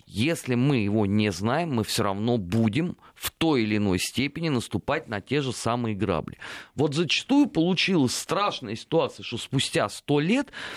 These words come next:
мы опять столкнулись с тем же самым, с тем, э, что мы уже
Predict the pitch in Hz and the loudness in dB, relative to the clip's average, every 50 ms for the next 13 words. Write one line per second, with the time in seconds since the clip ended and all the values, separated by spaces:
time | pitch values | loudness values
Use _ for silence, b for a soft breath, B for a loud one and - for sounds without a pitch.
0 | B B B - 117 131 170 190 190 190 - 202 156 - - - - 135 135 131 | B B B 2 2 2 4 2 0 0 0 0 0 0 -2 -2 -2 0 0 0
1 | - 190 233 226 165 131 - - - - - 190 220 247 254 240 180 151 202 185 | 2 2 4 4 4 2 0 -4 -6 -4 0 2 4 4 4 2 2 0 -2 -2
2 | - - - 196 156 110 92 90 82 85 - - - - - 190 220 233 226 - | -2 -2 -2 0 0 0 -2 -6 -10 -12 -12 -14 -10 -2 0 2 2 2 0 -2
3 | - - - 139 127 123 120 113 - - - 165 160 170 190 208 196 180 160 160 | -4 -4 -2 0 2 2 2 0 0 0 2 2 4 4 4 6 6 4 4 4
4 | 190 175 | 2 0